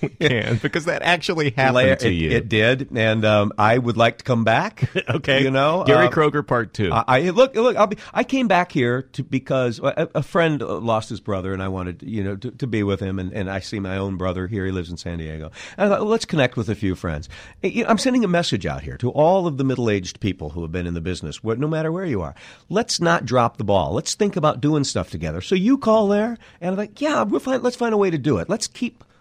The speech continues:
Speaker 2: let's keep the movement going
Speaker 1: Yeah.
Speaker 2: and connect the dots."
Speaker 1: You
Speaker 2: You
Speaker 1: know
Speaker 2: know?
Speaker 1: why? Because this, doing this right here is something that I have been thinking about. I mean, the last three, four, five years of my life has been going back and saying,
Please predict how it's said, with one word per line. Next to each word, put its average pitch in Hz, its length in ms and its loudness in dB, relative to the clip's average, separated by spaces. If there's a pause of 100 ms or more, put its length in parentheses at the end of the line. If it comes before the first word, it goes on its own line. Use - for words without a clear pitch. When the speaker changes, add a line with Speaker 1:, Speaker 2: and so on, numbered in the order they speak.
(240)
Speaker 2:
let's - 160 -2
keep - 240 -4
the 170 100 2
movement 156 560 4
going 117 480 2 (140)
Speaker 1:
Yeah. 139 240 -4
Speaker 2:
and 139 160 0
connect 175 340 0
the 151 80 -4
dots." 117 460 0
Speaker 1:
You 180 80 2
Speaker 2:
You 214 80 4
Speaker 1:
know 135 60 4
Speaker 2:
know? - 40 2
Speaker 1:
why? 214 300 2
Because 143 400 -2
this, 180 420 0 (140)
doing 208 320 2
this 135 280 -2
right 127 280 -2
here 110 300 0
is 104 180 -4
something 123 480 0
that 98 120 2
I 101 140 0
have 82 160 -2
been 92 160 -2
thinking 151 460 -2
about. 101 500 -2
I 131 60 0
mean, 131 220 2
the 120 260 -4
last 165 540 -2 (200)
three, 170 240 -4
four, 156 300 0
five 131 420 0
years 104 320 0
of 80 100 -4
my 92 200 0
life 78 480 -4 (240)
has 101 240 -2
been 104 500 2 (460)
going 165 420 4
back 120 340 2
and 107 140 0
saying, 95 560 0